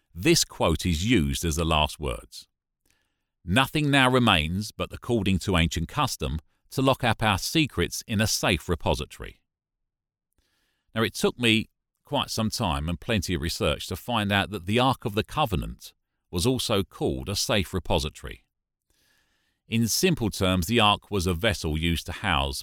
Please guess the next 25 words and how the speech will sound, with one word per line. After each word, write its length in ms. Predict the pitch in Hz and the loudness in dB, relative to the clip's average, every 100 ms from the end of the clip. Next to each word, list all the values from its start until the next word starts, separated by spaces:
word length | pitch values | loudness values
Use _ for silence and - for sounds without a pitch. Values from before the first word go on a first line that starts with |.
| _ | _
particular 640 | - - - 151 - 98 80 | -6 -6 -2 -4 -2 -2 -2
sacred 420 | - 90 - 82 | 0 -2 -2 -2
objects. 600 | 67 - - - - - _ _ _ _ _ _ _ _ _ | -2 -4 -14 -16 -20 -20 _ _ _ _ _ _ _ _ _
The 60 | 82 | -2
reason 400 | 101 107 98 90 | 2 4 4 4
the 140 | 92 | 6
ark 280 | 98 92 - | 6 4 0
was 140 | 90 | -6
called 400 | - - - 87 | -4 0 0 2
a 60 | 85 | 0
safe 340 | - 92 - | 2 2 2
repository 760 | 87 - 165 87 - 69 58 - _ _ _ _ | -2 -2 -2 0 -4 -6 -8 -10 _ _ _ _
was 140 | 107 - | -4 -4
specifically 720 | - 123 - 175 - 98 104 | -2 -2 0 0 0 0 0
because 360 | 110 - 107 101 | 0 0 0 0
of 120 | 87 | 2
the 120 | 113 | 4
objects 480 | 127 104 87 82 - | 4 2 -2 -2 -4
that 120 | 95 | -6
were 80 | 95 | -4
supposed 560 | - 95 - 147 117 - | -4 -4 -2 0 0 2
to 80 | |
have 180 | 85 90 | 0 0
been 280 | 98 92 80 | 0 -2 -2
housed 540 | - 147 82 69 - | -4 -2 0 -2 -10